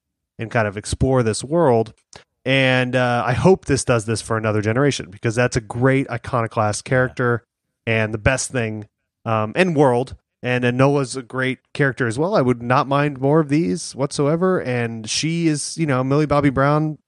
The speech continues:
is the biggest star, right, with that generation. It's like her and Billie Eilish probably,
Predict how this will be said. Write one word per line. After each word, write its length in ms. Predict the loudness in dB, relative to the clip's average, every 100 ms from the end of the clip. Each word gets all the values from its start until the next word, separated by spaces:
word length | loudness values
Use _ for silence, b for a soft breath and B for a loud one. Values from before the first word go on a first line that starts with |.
| _
is 240 | -4 -4 -2
the 60 | -4
biggest 420 | -4 -6 -4 -4
star, 260 | 0 2 2
right, 220 | 2 2
with 240 | 0 -2 _
that 140 | -2 0
generation. 460 | 0 0 -2 -4
It's 80 | -4
like 140 | -2
her 140 | 0 -2
and 120 | 0
Billie 200 | 0 2
Eilish 360 | 0 -2 -4 0
probably, 440 | 0 0 -2 -6